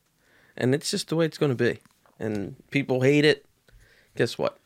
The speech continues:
You can only do one thing. Better your chances, work harder, and sometimes you gotta roll the dice. And that's the way it's gonna be.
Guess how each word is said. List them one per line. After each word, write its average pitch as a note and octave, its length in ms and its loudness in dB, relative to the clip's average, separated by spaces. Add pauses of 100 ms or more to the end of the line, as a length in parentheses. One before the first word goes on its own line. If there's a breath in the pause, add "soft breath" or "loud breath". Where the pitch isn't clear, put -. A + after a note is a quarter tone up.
(640)
You C3 80 -8
can B2 120 0
only A#2+ 160 2
do A2+ 80 -2
one G#2+ 200 -2
thing. - 240 -8 (1120)
Better A2 180 6
your G#2+ 160 -2
chances, B2 640 -6 (340)
work A2+ 260 2
harder, B2 480 4 (840)
and A#2+ 180 -2
sometimes E3 340 4
you D3+ 40 4
gotta D3+ 120 4
roll C#3+ 160 4
the C3 100 -4
dice. - 380 -6 (1080)
And - 100 -4
that's D3 100 -2
the C#3+ 60 0
way C3 60 2
it's A#2 80 -6
gonna G#2 180 0
be. - 140 -6